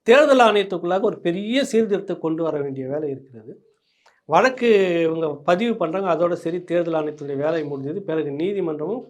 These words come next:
வழக்கு போட்ட எடுத்த காவல்துறையும் தான் அதை பார்த்துக்கணும். இந்த சட்டமன்ற உறுப்பினர் வேட்பாளர் இவர் வந்து ஜெயிச்சதே தவறு, வெற்றி பெற்றது தவறு, நிறைய முறைகேடு செய்திருக்கிறார் அப்படின்னு அந்த வழக்கு வந்து அவர் ஐந்து ஆண்டு காலமும் அந்த சட்டமன்ற உறுப்பினராக இருந்து அவர் அது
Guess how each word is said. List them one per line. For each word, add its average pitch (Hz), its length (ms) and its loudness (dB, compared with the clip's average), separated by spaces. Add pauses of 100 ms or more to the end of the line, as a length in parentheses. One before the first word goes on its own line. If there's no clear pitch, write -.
(120)
வழக்கு 185 340 -2
போட்ட 147 320 -6
எடுத்த 139 180 -12 (140)
காவல்துறையும் 156 580 -2
தான் 180 100 -6
அதை 139 140 -10
பார்த்துக்கணும். 143 560 -8 (680)
இந்த 220 160 6 (320)
சட்டமன்ற 233 480 4
உறுப்பினர் 202 420 2
வேட்பாளர் 190 520 2
இவர் 185 200 0
வந்து 185 240 -4
ஜெயிச்சதே 180 420 -2 (120)
தவறு, 160 280 0
வெற்றி 160 240 -4
பெற்றது 147 320 -6 (120)
தவறு, 165 240 -2 (100)
நிறைய 156 260 -2
முறைகேடு 175 440 -4
செய்திருக்கிறார் 151 580 -2
அப்படின்னு 143 280 -4
அந்த 131 200 -8
வழக்கு 180 400 -2
வந்து 147 180 -8 (440)
அவர் 165 140 2 (120)
ஐந்து 190 240 2
ஆண்டு 185 240 0
காலமும் 214 280 6
அந்த 196 160 2
சட்டமன்ற 185 460 0
உறுப்பினராக 165 500 -2
இருந்து 185 240 0 (120)
அவர் 170 200 0
அது 151 140 0